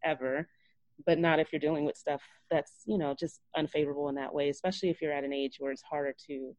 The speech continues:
find a way to cope with it, especially if they have your director's ear. It's not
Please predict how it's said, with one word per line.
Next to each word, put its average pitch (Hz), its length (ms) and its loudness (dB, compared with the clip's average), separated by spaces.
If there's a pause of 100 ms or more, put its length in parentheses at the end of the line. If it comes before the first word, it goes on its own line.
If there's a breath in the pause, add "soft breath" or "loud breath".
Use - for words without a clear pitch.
(160)
find 147 520 2
a 156 80 0
way 139 300 2
to - 160 -10
cope - 320 -2
with 196 160 0
it, 247 120 6
especially 165 480 0
if 151 80 -2
they 151 140 0
have 139 240 -2
your 139 160 0
director's 135 640 -2
ear. 131 300 0
It's 151 240 -4
not 139 260 -2